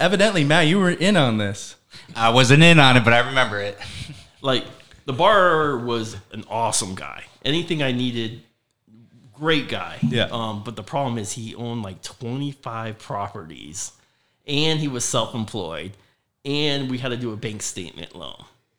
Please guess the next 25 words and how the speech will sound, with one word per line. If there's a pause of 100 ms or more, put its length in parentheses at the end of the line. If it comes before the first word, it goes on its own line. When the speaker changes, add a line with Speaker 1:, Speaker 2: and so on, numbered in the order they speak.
(360)
Speaker 3:
So
you
have
all
that
into
one
perfect
storm. (460)
I
had (1120)
all
his
properties
laid
out
on
my
desk.
I
had
bank
statements.
He
had